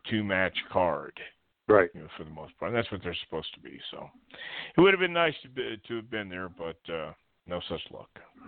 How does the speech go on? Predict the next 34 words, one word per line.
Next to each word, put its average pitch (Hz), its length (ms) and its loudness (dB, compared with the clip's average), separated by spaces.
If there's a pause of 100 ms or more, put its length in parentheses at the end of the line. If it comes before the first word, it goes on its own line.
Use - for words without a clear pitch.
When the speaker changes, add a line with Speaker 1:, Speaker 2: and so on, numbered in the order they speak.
(540)
Speaker 2:
Hey, 101 140 10
I 95 60 12
was 107 140 8
just 110 140 0
trying 117 160 4
to 104 140 -2
sneak 117 220 6
you 110 80 10
on 107 60 10
the 101 80 4
card. 104 280 6
You 85 80 -6
know, 90 80 -4
I 95 60 0
was 98 160 -4
trying - 180 8
Speaker 1:
Oh, 220 40 10
Speaker 2:
to 220 40 10
get 214 60 8
Speaker 1:
I 226 60 6
Speaker 2:
you 214 60 -2
in 208 40 -4
Speaker 1:
got 247 240 2
Speaker 2:
there. 220 80 -6
Speaker 1:
you. 202 60 -4
And 196 100 -2
I, 190 100 -2
listen, 202 340 -8
I 202 180 0
appreciate 185 840 -4
the 127 200 -4
effort, 220 480 2
and 139 100 2
I'm 120 140 0